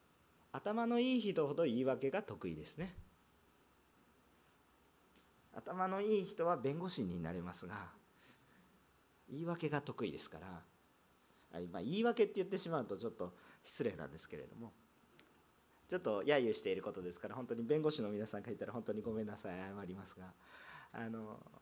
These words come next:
人は頭が知恵がいいので、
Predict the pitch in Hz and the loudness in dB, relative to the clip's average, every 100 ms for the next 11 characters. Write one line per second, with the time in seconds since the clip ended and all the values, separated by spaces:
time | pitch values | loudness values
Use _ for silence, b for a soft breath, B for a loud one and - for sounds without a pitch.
0 | - _ _ - - - - 277 269 269 | -20 _ _ -20 -20 -16 6 10 12 12
1 | 330 339 302 214 - 302 320 254 247 247 | 12 10 8 4 4 4 8 10 8 8
2 | 202 165 202 139 | 6 6 4 2